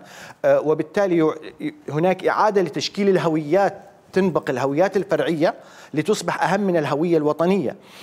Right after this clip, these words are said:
هذا كله يرتبط أيضًا بالمنطقة. إذا أخذنا تاريخ المنطقة من حيث تأسيس حزب البعث، جلال السيد من مؤسس حزب البعث من دير الزور، ياسين الحفظ من مفكري حزب البعث مثلًا. الوعي القومي الكردي الذي، الذي، آه، أطلق له العنان،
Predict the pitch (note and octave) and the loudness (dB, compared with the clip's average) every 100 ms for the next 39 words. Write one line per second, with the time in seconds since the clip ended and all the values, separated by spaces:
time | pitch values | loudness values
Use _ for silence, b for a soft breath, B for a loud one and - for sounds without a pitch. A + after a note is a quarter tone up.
0 | B - G3+ G#3+ G3 B3+ B3 A3 A3+ G#3+ | B -2 0 0 0 0 2 2 2 0
1 | F3 G3+ G3+ F3 D3+ C#3+ F#3+ E3+ - D3 | 2 0 0 -2 -2 -2 -2 -4 -4 -2
2 | C3+ - A3+ A#3+ A#3 - - F#3+ A3 A3 | -2 -2 -2 0 0 0 0 0 0 -2
3 | G#3 G#3+ A3 G3 C#3 - E3+ D#3+ - A3 | -2 -2 -4 -6 -6 -4 -6 -4 -4 -4
4 | - F#3 F3 D#3+ G3 - - C3+ D3+ F3+ | -6 -4 -2 0 -2 -4 -8 -2 0 0
5 | F3+ G3+ G3+ G3+ G3 G3 G3 A3+ A3 G#3 | 0 -2 -2 -2 -4 -6 -6 -6 -2 -2
6 | G3 G3 G#3+ G#3 F#3 F3 C3+ B B C3+ | -4 -2 -2 -2 -2 0 0 B B -4
7 | E3+ F3 C#3+ F#3+ F#3 F3 E3+ - G#3+ A#3 | -2 -2 -2 -2 -2 -2 -4 -6 -4 -4
8 | A3+ F#3+ G3+ F3+ B2 - B B - F#3 | -4 -4 -2 0 -2 -2 B B -6 -2
9 | C3 A2+ B B - C3+ G3+ C#4 C#4+ - | -2 -4 B B -8 -2 0 2 0 0
10 | B3 A3+ G3+ - G3+ D#3+ D#3 C#3+ E3 D3+ | 0 2 0 0 -2 0 -4 -6 -6 -4
11 | D3+ D3+ D3+ C#3 B2+ - F3 - A3+ A3 | -2 -2 -2 -2 -2 -2 -4 0 -2 0
12 | F3 D3+ C#3 A2+ B2+ A#2+ | 0 0 0 -2 -2 -4